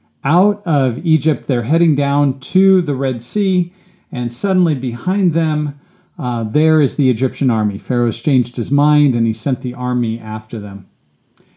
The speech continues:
And it says in verse ten, "As Pharaoh approached, the Israelites looked up, and there were Egyptians marching after them, and they were terrified.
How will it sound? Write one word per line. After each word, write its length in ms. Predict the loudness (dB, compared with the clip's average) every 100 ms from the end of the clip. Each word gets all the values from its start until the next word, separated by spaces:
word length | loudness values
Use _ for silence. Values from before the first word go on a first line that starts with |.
| -6
And 80 | -4
it 40 |
says 220 | 0 0
in 120 | 0 0
verse 200 | -2 -2
ten, 280 | 0 2
"As 120 | 0 -2
Pharaoh 360 | 0 0 0
approached, 500 | -4 0 0 0 -2
the 140 | -2 0
Israelites 580 | 0 -2 -2 -4 -6
looked 240 | -10 -4 -2
up, 300 | -2 -2 -4
and 100 | -2
there 120 | -2
were 120 | -4
Egyptians 720 | -6 -4 -6 -4 -2 -2 -2
marching 640 | -2 0 -2 -4 -4 -2 -2
after 340 | -6 -8 -10
them, 240 | -8 -8
and 100 | -6
they 80 | -6
were 160 | -6 -6
terrified. 920 | -6 -4 -2 -2 -4 -8 -6 -10 -16